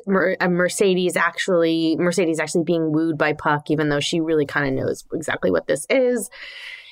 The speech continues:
it takes us to the Santana and Mercedes singing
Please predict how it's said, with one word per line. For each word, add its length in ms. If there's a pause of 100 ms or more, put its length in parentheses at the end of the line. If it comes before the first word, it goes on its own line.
(140)
it 120
takes 280
us 420
to 380
the 80
Santana 720
and 100
Mercedes 560
singing 520